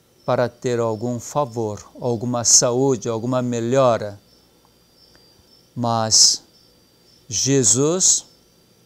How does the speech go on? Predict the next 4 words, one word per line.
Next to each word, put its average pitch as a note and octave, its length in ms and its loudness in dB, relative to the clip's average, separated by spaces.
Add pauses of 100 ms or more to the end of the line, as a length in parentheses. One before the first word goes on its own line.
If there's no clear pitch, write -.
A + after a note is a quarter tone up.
sem G3 460 0
colocar C#3+ 640 0
nenhuma C#3 680 0
condição, D3+ 840 -4